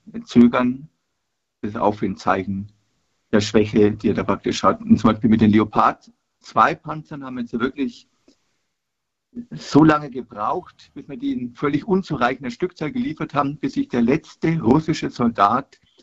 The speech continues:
eingegraben hat und alles vermint gewesen ist. So lange haben wir gebraucht, bis wir die Sachen liefern. Und dann mussten die Ukraine eine Offensive starten mit nicht ausreichendem Material, ohne jede Luftunterstützung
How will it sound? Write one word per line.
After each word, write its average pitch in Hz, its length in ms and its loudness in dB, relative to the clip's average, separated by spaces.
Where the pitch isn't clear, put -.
eingegraben 123 760 -2
hat 120 300 -12
und 117 120 2
alles 113 260 -2
vermint 113 320 -6
gewesen - 460 -16
ist. - 140 -20
So 123 160 -4
lange 117 240 -2
haben 113 120 -2
wir 110 120 -2
gebraucht, 98 580 -6
bis - 140 -8
wir 110 80 -2
die 110 80 0
Sachen 104 360 -2
liefern. - 360 -14
Und - 160 -12
dann 107 300 -4
mussten 117 320 2
die 113 60 8
Ukraine 117 380 2
eine 117 160 2
Offensive 143 540 -6
starten 120 540 -4
mit - 180 -2
nicht 131 220 -2
ausreichendem 110 480 0
Material, 101 600 -4
ohne 120 200 4
jede 113 260 -2
Luftunterstützung 120 880 -6